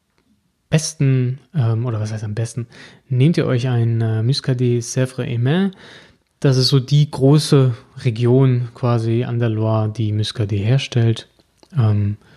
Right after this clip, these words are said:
dort kommt ungefähr achtzig Prozent des Muscadets her.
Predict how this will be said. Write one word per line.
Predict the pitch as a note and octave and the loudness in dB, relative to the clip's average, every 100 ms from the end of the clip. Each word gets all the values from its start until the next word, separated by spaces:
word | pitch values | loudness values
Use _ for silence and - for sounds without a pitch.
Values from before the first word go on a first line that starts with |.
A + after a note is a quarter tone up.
| - _ _ | -20 _ _
dort | - G#2 - | -2 -2 0
kommt | A2+ A#2 - | -2 0 2
ungefähr | C3 A2 - - - - B2 - | 2 2 -2 -6 -16 -4 -2 -2
achtzig | - - | -8 -8
Prozent | - B2+ A#2 G2+ - - _ _ - - - _ - _ - | -4 -2 0 -2 -4 -14 _ _ -20 -20 -20 _ -20 _ -4
des | A#2 A2+ | -4 -2
Muscadets | G#2 - A2+ A#2 - | -4 0 0 0 -2
her. | - B2 | -10 -10